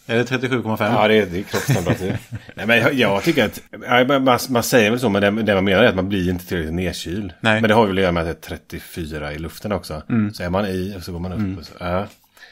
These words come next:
Speaker 1: Ja, men det, det, det är en liten sjö. Det kan bli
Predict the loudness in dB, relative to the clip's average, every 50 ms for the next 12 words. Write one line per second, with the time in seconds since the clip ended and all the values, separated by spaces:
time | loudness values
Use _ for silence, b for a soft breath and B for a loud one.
0 | B B B B B B B B B B B B B B B B B B B B
1 | 2 4 6 8 8 8 8 8 8 6 6 6 6 6 6 6 4 4 2 0
2 | 2 4 4 6 6 6 4 2 -2 -2 2 2 2 2 2 2 2 2 0 0
3 | 0 -4 -6